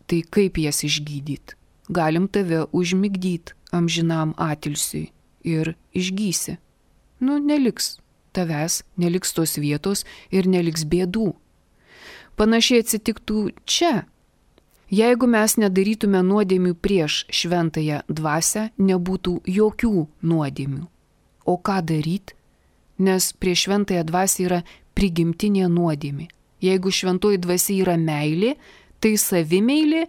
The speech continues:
yra pagrindinė nuodėmė prieš Šventąją Dvasią. Tada, kai aš Šimto aštuoniasdešimt laipsnių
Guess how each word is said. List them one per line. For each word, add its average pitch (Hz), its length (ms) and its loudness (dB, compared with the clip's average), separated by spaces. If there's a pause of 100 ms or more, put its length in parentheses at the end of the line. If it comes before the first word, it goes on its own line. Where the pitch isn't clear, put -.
(240)
yra 214 220 2
pagrindinė 190 800 0
nuodėmė 196 520 2
prieš 160 360 -2
Šventąją 165 500 -2
Dvasią. 127 420 -6 (640)
Tada, 262 220 2
kai 214 240 2
aš 196 160 -2 (600)
Šimto 311 580 0
aštuoniasdešimt 202 1120 2
laipsnių 180 460 0